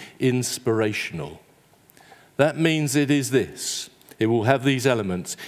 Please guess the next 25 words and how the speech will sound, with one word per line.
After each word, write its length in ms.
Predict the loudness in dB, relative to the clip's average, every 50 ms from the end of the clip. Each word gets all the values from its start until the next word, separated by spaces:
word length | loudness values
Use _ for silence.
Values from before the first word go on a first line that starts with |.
| -8 -4
It 120 | -2 0 2
is 180 | 0 0 -2
building, 720 | 0 2 2 4 4 2 4 2 2 2 2 0 -4 -6 -6 -10 -18 -12 -2 0
it 140 | 0 2
is 180 | 2 0 0 0
encouraging, 920 | 0 -2 -2 0 0 2 2 2 2 0 2 2 0 2 2 0 -2 -2 0
it 180 | 0 0 2 2
is 140 | 0 0 -2
strengthening, 840 | -6 -4 0 2 2 2 0 -2 -2 -2 -2 0 0 -2 -2 -4 -8 -12 -18 -20 -10 -4
it 140 | -2 0 0
is 160 | 0 -2 -2
bringing 460 | 0 0 0 2 2 2 0 0 0 0
glory 580 | 0 2 2 2 2 2 2 2 0 0 -2 -6 -10 -6 -2
and 200 | 0 0 0 0
praise 280 | 0 2 2 2 0 0
to 100 | -2 -2
Jesus. 540 | 0 2 0 0 2 0 -2 -4 -6 -6 -2
It 180 | -2 0 0 0
is 200 | 0 -2 -2 -2
never, 500 | 0 0 2 0 0 -2 -6 -8 -8 -12 -18 -20 _ _ _ -16 -14 -14 -16 -18 -20 -14 -8
never, 520 | -2 2 2 4 4 4 2 2 2 0 0
ever 400 | 0 0 2 2 0 0 0 -2 -6 -8
corrective 960 | -4 -2 0 2 2 0 0 -2 -6 -6 -6 -6 -6 -8 -12 -18 -20 -20 -20 _ -20 -20 -20 -20 -20 -20 -20 -20 _ _ _ _ _ _ _ _ _ _ _ _ _ _ _ _ -20 -4
or 200 | 0 0 2 2
negative. 800 | 2 2 0 0 2 0 -2 -2 -4 -6 -8 -8 -14 -16 -18 -18